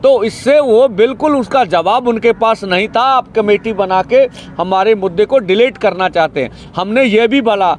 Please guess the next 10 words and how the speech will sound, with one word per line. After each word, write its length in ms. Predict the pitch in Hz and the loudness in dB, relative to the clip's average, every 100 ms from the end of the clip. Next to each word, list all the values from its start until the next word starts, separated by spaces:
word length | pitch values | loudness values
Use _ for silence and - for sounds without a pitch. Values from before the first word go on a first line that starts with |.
| - - | -6 -8
माननीय 460 | 208 175 214 220 262 | -4 -2 -2 -2 -2
प्रधानमंत्री 840 | 220 233 208 233 247 233 - 220 | -2 -2 0 -2 -2 -4 -2 -2
जब 180 | 202 202 | 0 -2
दो 220 | 185 214 | 0 2
हज़ार 220 | 220 226 | 2 0
बारह 300 | 185 185 190 | 0 0 0
में 240 | 185 190 - - - - | -2 -4 -6 -12 -16 -4
consumer 540 | 202 208 185 226 254 269 | -2 0 0 0 2 2
अफेयर, 400 | 220 202 226 254 | 0 2 2 4
अ, 120 | 233 | 0